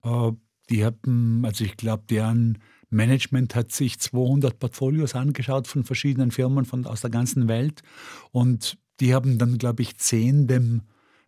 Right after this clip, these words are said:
Mick Jagger weitergeleitet und der hat ein paar von denen getroffen. Und was ich nachher später gehört hab, ich war ihm der sympathischste von den Paaren, die er getroffen hat. Und damals war das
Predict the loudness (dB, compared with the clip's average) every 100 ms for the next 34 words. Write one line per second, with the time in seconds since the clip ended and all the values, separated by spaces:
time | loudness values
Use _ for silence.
0 | -2 0 0 0 2 2 2 0 0 2
1 | 2 0 0 0 0 -2 -2 0 0 2
2 | 0 0 0 0 0 2 2 2 2 4
3 | 4 4 2 0 0 0 0 2 2 2
4 | -2 -20 0 2 2 0 -4 -4 -6 -4
5 | -4 -4 -2 0 2 2 2 -2 -4 -2
6 | 0 2 4 2 2 2 0 0 -2 -2
7 | -2 -2 -2 -4 -2 -2 0 0 0 0
8 | 0 0 -2 -2 -4 -2 -4 -4 -8 -8
9 | -18 -20 _ -20 -20 -20 -20 -4 4 6
10 | 6 6 4 2 -6 _ _ _ _ _
11 | _ _ _ _ _ -10 -2 2 4 4
12 | 4 2 -2 -4 _ -4 -2 0 0 0
13 | -2